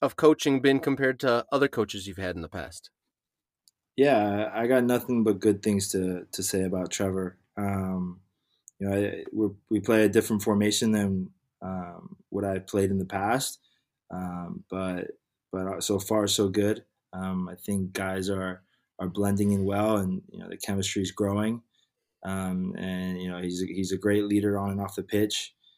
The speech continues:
Speaker 2: um, you know, a great player manager, um, and, you know, s-, so far so good.
Speaker 1: Kinda going back to more of a, a personal question,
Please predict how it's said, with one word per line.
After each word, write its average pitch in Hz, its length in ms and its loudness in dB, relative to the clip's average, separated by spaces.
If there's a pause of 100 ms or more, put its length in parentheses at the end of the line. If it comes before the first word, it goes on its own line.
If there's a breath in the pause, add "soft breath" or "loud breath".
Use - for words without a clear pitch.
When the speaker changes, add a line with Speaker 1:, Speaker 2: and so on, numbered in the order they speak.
(320)
Speaker 2:
um, 87 600 -8 (100)
you - 100 -18
know, 87 120 -10
a 92 60 -8
great 98 340 -2
player 98 280 -2
manager, 95 680 -2 (460)
um, 87 460 -12
and, 92 180 -6
you 90 40 -6
know, 90 60 -10
s-, - 260 -10
so - 260 -2
far 101 240 -4
so 95 200 -4
good. 90 300 -8 (2250 soft breath)
Speaker 1:
Kinda 139 200 6
going 143 320 8
back 135 200 6
to 143 100 0
more 131 240 6
of 123 100 0
a, 117 220 6 (240 soft breath)
a 117 100 2
personal 175 460 4
question, 147 680 4